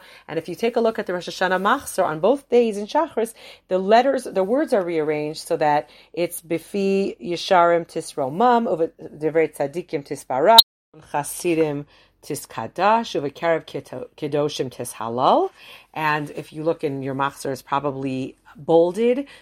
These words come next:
to show you the names Rivka and Yitzchak. Something about that part of the davening wants to bring our attention to Rivka and Yitzchak. So mother number one, Sarah. Mother number two, Rivka.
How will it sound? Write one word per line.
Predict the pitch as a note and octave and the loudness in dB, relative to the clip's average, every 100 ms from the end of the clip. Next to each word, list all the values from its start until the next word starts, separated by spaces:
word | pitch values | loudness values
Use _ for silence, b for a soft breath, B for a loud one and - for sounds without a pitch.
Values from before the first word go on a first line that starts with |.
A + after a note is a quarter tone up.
| B | B
to | F3 | -10
show | - F3 | -4 -2
you | D#3 | -2
the | D3+ | -4
names | D3 D#3 E3 D3+ | -4 -4 -4 -4
Rivka | D#3 F3+ - D#3+ D#3 | -4 -4 -4 -2 -2
and | C#3 C3 C3+ | -4 -6 -4
Yitzchak. | E3 - - - - b b | -4 -4 -12 -12 -16 b b
Something | - C4 D4 C#4 B3+ | -4 -4 -2 -6 -2
about | F#3 E3+ D#3+ E3 | 0 4 4 2
that | D#3+ E3 | -2 -4
part | F#3+ F3+ | -4 -4
of | |
the | E3+ | -2
davening | E3+ E3 E3 E3 D3 | 0 0 -2 -6 -6
wants | D3 D3 - | -8 -8 -8
to | D3+ C#3 - _ | -6 -6 -8 _
bring | F3 G#3+ | -6 -2
our | G3 C#3+ | 0 0
attention | C#3 F3 E3+ E3+ E3+ | -2 -8 -6 -8 -6
to | D3+ | -6
Rivka | D3 - C3 | -6 -6 -10
and | C3 B2 | -10 -10
Yitzchak. | - - - - - B B B B B | -14 -14 -16 -16 -20 B B B B B
So | - A3 G#3+ | -4 2 2
mother | G3+ G3+ G3 | 4 2 2
number | F#3 D#3 D3 | -2 -4 -4
one, | D#3+ G3 F#3+ G3+ | -2 0 -2 -4
Sarah. | - C#3+ C3 A#2 | -8 -6 -4 -4
Mother | - C#3 C#3+ C#3+ | -6 -6 -6 -6
number | C3+ C#3 | -8 -10
two, | - A#3+ A3+ A3+ | -8 -2 -2 -2
Rivka. | C3+ - - - | -6 -8 -12 -14